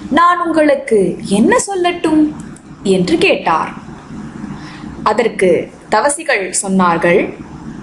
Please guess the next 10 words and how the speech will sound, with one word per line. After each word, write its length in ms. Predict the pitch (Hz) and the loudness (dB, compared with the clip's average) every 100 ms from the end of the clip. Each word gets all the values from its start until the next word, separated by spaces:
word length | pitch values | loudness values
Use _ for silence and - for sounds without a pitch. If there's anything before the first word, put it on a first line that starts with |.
| - - - - - - - - - - - 185 | -16 -16 -14 -14 -14 -14 -14 -14 -14 -16 -10 0
"ஓ 460 | 185 185 202 277 - - - - - | 4 6 4 2 -2 -14 -20 -14 0
லோமஹர்ஷனரின் 1080 | 185 247 370 370 320 - 294 277 269 214 175 | 2 4 2 0 -2 2 2 4 2 2 -2
மகனே 600 | 165 269 285 196 175 - - - - - - | 0 2 2 2 -2 -8 -18 -16 -14 -6 0
சௌதியே, 680 | 247 370 370 226 175 160 - - - - - - | 2 4 2 4 2 0 -8 -16 -16 -16 -16 -8
எங்களுக்கு 920 | 214 240 294 311 214 190 - 185 302 - - | 0 2 4 2 2 -2 0 2 2 0 -6
கேட்பதில் 720 | - 185 226 - 359 381 320 - | -2 2 2 2 2 2 0 0
ஆர்வமுள்ளதையே 1080 | 185 185 277 370 349 302 269 233 214 214 311 | 2 2 2 0 2 2 4 2 4 4 4
உம்மிடம் 600 | 381 359 339 226 233 370 | 4 4 4 4 2 0
கேட்போம். 600 | 370 330 - 202 175 - - - - - - - - - - - - - - | 0 0 2 2 2 -2 -16 -20 -20 -20 -18 -18 -16 -16 -16 -14 -14 -6 2
நீர் 520 | 226 262 220 220 | 4 6 4 2